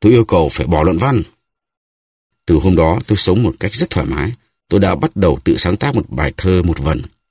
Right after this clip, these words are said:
Cũng khá khó đấy, nhưng thế mới có giá trị. Tôi sẽ ngâm cho các anh nghe đoạn đầu. D'Artagnan vốn ghét thơ, cũng như ghét tiếng Latin, liền nói: "Theo ý tôi thì ngoài giá trị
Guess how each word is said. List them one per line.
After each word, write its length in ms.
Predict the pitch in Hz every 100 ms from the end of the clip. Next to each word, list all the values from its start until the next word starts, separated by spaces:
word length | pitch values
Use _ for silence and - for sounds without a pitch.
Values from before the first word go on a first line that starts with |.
| _ _
Cũng 160 | - 104
khá 200 | - 98
khó 260 | - 101 110
đấy, 100 | 156 - _ _ _ -
nhưng 240 | 101 87
thế 120 | - 98
mới 120 | 117
có 100 | 117
giá 120 | 123
trị. 240 | - 104 - _ _ _ -
Tôi 120 | 87
sẽ 120 | -
ngâm 220 | 117 110
cho 100 | 104
các 100 | 104
anh 260 | 80 95 87
nghe 260 | 90 87 82
đoạn 180 | 69
đầu. 240 | 76 67 - _ _ _ _ _ _ _ _ _ _ _
D'Artagnan 460 | - 92 87 85 80 -
vốn 200 | 85 87
ghét 180 | 127
thơ, 320 | - 98 87 82 _ _ -
cũng 160 | 92
như 200 | 104 101 82
ghét 200 | 90 -
tiếng 180 | 90 110
Latin, 380 | 101 92 85 73
liền 220 | 76 67
nói: 240 | 65 69 - _ _ _ _ _ _ _ _ -
"Theo 140 | 160
ý 80 | 139
tôi 180 | 165 151
thì 300 | 113 95 85
ngoài 220 | 80 87 80
giá 100 | 120
trị 220 | 147